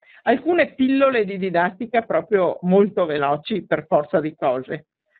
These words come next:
La primo suggerimento, partire dalle conoscenze spontanee. I nostri allievi, dicevamo, sanno già un sacco di cose quando li riceviamo a scuola. Non sempre le cose che fa-, sanno sono corrette, sono complete,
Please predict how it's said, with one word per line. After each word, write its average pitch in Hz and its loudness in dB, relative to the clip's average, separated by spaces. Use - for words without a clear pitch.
La 254 0
primo 302 -4
suggerimento, 190 -4
partire 262 -2
dalle 262 0
conoscenze 214 -4
spontanee. 156 -8
I 240 -2
nostri 311 0
allievi, 226 -2
dicevamo, 233 -2
sanno 254 -2
già 196 0
un 220 -4
sacco 208 0
di 185 -4
cose 165 -2
quando 170 -2
li 160 0
riceviamo 147 -6
a - -12
scuola. - -10
Non 262 0
sempre 370 0
le 202 -2
cose 262 -2
che 220 -4
fa-, 202 -2
sanno 196 -4
sono 185 -6
corrette, 160 -2
sono 196 -2
complete, 175 -2